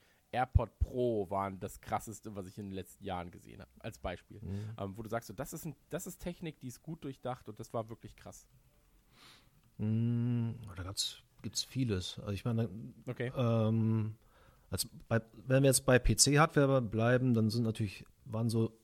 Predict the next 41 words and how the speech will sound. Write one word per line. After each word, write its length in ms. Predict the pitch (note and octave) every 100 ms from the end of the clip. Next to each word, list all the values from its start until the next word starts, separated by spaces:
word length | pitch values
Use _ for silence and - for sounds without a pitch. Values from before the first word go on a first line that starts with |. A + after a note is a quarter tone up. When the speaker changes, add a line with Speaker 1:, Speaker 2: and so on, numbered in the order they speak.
| _ _ -
Speaker 2:
äh, 220 | A2+ G#2+
die 100 | G#2
letzten 260 | G#2+ - A#2
Jahre, 160 | G#2+
die 520 | G#2 G#2 G#2 G2+ G2 - - _
als 180 | - A2
S 180 | - A#2+
S 160 | G#2+ -
Ds 220 | A#2+ C3
dann 280 | B2+ A#2+ A2+
wirklich, 360 | A#2+ A2 G#2+
ähm, 800 | G#2 G#2+ G#2+ G2+ G#2+ G#2 G2+ G#2 - _ - - - -
in 80 | G2
den 40 |
Massenmarkt 540 | G2+ - C#3 B2 A#2+
kamen, 160 | - A#2
das 140 | G#2
war 120 | A2 A2+
schon, 920 | A#2 A2+ G#2+ G#2+ G#2+ F#2+ G#2 G#2 G2+
äh, 40 |
sehr 140 | G#2+
beeindruckend, 600 | A2 - C3+ C3 C#3 B2+ A2+
weil 180 | A2+
man 180 | A2 A2+
da 120 | A2
wirklich 200 | G#2 A#2+
dann 180 | - A2
auch 140 | G2+ A2
mal 180 | A2+
wieder 120 | G#2+ G#2+
einen 240 | G#2 G2+
Geschwindigkeitsunterschied 1000 | G2+ - A#2+ A#2+ - A2 C3+ A2+ - A#2+
beim 400 | A2+ A2+ G#2+ G#2 - _ _ _ _ _ _
Verwenden 360 | - G#2+ A#2 G#2+
von 220 | - G#2
Anwendungssoftware 920 | C3 C3+ G2 F#2 - F#2+ G2+ F2 F2 - -
hatte, 200 | F#2 -
ne? 100 | G2
Also 260 | G#2 F#2+ G2
jetzt, 240 | G#2 -
Speaker 1:
Mhm. 220 | C3+ B2+